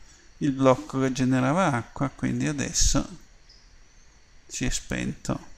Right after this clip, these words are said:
Beh, carino. Mm? Quindi questo forse è un po' da, da gestire con molta cautela,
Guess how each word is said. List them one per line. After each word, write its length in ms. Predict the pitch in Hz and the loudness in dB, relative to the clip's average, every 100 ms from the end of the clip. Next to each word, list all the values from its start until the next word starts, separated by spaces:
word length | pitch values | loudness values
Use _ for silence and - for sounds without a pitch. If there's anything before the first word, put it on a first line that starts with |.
| - - - - - - - - - - - - - | -20 -20 -20 -20 -20 -20 -20 -20 -20 -20 -20 -20 -10
Beh, 180 | - - | -10 -8
carino. 460 | - 170 - 160 185 - - - - - - - - - - - - - - - - - - - - - 160 | -10 -6 -2 -2 -4 -8 -20 -20 -20 -20 -20 -20 -20 -20 -20 -20 -20 -20 -20 -20 -20 -20 -20 -20 -20 -4 0
Mm? 120 | 185 - - - - - - | 0 0 -14 -18 -18 -20 -6
Quindi 260 | 151 143 135 | -2 2 2
questo 360 | - 170 - 147 | 4 2 2 0
forse 340 | 147 - 147 | 0 0 0
è 40 | |
un 80 | 135 | -2
po' 160 | - 135 | 0 2
da, 180 | 127 120 | 2 0
da 280 | - 135 131 | -4 -4 6
gestire 420 | - - 147 131 | 6 8 4 4
con 160 | 131 123 | 2 4
molta 320 | 131 - - | 2 2 0
cautela, 580 | 247 262 175 135 190 | 0 0 2 2 0